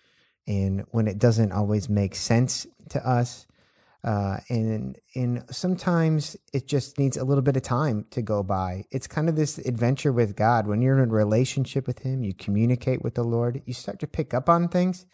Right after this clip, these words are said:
Uh, and maybe you feel led to things, or you, you do things, you act on things, and it didn't make complete sense, or maybe some things are going on in life and it didn't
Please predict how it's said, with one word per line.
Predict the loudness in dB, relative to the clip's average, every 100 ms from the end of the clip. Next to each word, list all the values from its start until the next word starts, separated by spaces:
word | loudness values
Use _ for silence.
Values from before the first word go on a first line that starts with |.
| _ _ _ _ _ _ 0
Uh, | 4 4 4 2
and | 0 2
maybe | 2 4
you | 2 2 -2 -4
feel | -2 2 4
led | 4 2 2
to |
things, | 0 2 2
or | 2
you, | 2 0 -2
you | -6 -4 -4 -4
do | 2 4
things, | 4 2 2
you | 0
act | 2 0 2 2
on | 2
things, | 0 0 0 -2 -10 _ _ _ _ -2
and | -2 -2
it | -2
didn't | 0 0 2
make | 4 2 0 -10 -12
complete | -10 -2 -2 -2
sense, | -2 2 2 0 -8 -8 -4
or | -2
maybe | 0 -2 -2
some | -6 -12 -6 -4
things | 0 0 2
are | 2
going | 4 6 4
on | 4 4 2 0
in | -2 0
life | 2 0 0
and | -2
it | 0
didn't | -2 -4